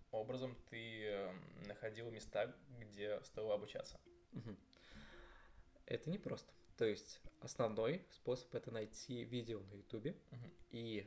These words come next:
Speaker 2: э, после этого видео, то есть по этому видео, найти ш-, ту школу.
Speaker 1: <laughs>
Speaker 2: То есть это такое детективное расследование на самом деле.
Speaker 1: Целый квест.
Speaker 2: А, да. Вот.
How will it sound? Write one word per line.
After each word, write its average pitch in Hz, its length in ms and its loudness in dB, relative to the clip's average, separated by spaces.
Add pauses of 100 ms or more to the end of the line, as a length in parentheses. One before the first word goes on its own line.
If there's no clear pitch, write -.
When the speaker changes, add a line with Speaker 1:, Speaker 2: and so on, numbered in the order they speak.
(140)
Speaker 2:
э, 104 220 0 (240)
после 120 320 2
этого 98 440 -4
видео, 107 380 -2
то 147 100 -4
есть - 160 -8
по 120 140 6
этому 110 240 0
видео, 104 360 -2 (160)
найти 123 380 0
ш-, - 240 -2
ту 131 120 2
школу. 131 500 4
Speaker 1:
<laughs> - 380 -8
Speaker 2:
То 127 60 2
есть - 120 -2
это 123 120 4
такое 120 280 6
детективное 113 640 0
расследование 104 600 0
на 101 100 -8
самом 113 320 -6
деле. 107 120 2
Speaker 1:
Целый 131 220 10
квест. 123 320 4 (640)
Speaker 2:
А, 101 240 -2 (100)
да. 101 220 4 (880)
Вот. 110 360 0